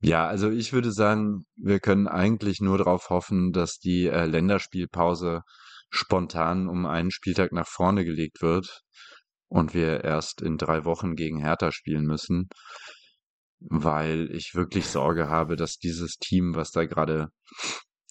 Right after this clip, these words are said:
steht und wackelt, ähm, da einfach nicht mithalten kann gerade. Selbst wenn da jetzt Itten zurückkommt und auch wenn Markus Anfang, was ich eigentlich sehr gut finde, immer betont, dass man wirklich guckt, dass die Leute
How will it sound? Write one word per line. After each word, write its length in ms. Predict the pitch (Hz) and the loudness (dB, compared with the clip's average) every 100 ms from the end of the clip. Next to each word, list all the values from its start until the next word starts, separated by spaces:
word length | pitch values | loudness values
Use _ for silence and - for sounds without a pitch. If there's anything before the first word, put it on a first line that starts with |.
| _ _ _ - | _ _ _ -4
steht 720 | - - 92 85 85 - 73 - _ _ _ | -2 2 2 2 2 -4 -12 -16 _ _ _
und 320 | 87 78 73 | 0 0 -2
wackelt, 640 | 80 - 85 82 80 - - - | -2 0 -2 -2 -6 -14 -12 -4
ähm, 540 | 82 76 73 71 76 _ _ _ _ _ - _ _ _ | 0 0 0 -2 -6 _ _ _ _ _ -20 _ _ _
da 140 | - 76 | -2 -2
einfach 340 | 76 82 80 | -4 -10 -8
nicht 220 | 85 - | -8 -4
mithalten 420 | 92 - 80 - | -4 0 -2 -2
kann 280 | - 76 78 | -4 -2 -2
gerade. 400 | - 67 71 73 73 _ _ _ _ _ _ _ - | -2 -2 0 -4 -6 _ _ _ _ _ _ _ -2
Selbst 360 | 87 85 - | -2 -2 0
wenn 280 | 92 98 95 | 2 2 2
da 120 | 87 | 0
jetzt 320 | 85 82 - | 0 -2 -2
Itten 320 | 110 101 98 - | -2 0 0 2
zurückkommt 760 | 101 87 95 - 87 87 87 | 2 2 0 2 0 2 -2
und 460 | - 87 80 - - _ _ | -2 -2 -4 -8 -18 _ _
auch 460 | - 87 101 95 - | -2 -2 -2 -6 -6
wenn 160 | 90 87 | -6 -2
Markus 380 | 85 85 92 | -4 -4 -6
Anfang, 440 | - 87 98 90 82 | 0 0 2 -2 -2
was 120 | 78 | -4
ich 120 | 80 | -6
eigentlich 180 | 82 78 | -6 -4
sehr 160 | 85 76 | -4 -2
gut 300 | - 104 113 | 2 2 2
finde, 320 | - 90 90 | 2 4 4
immer 200 | 87 82 | 2 0
betont, 540 | 80 80 90 90 98 - - - - - - | 0 -2 0 2 0 -4 -18 -18 -18 -16 -2
dass 160 | 85 | 2
man 160 | 90 80 | 2 0
wirklich 300 | 87 92 - | -4 -6 -4
guckt, 240 | 92 - | -4 -2
dass 100 | 92 | -2
die 100 | 95 | 2
Leute 420 | 85 85 87 85 | 2 2 0 -2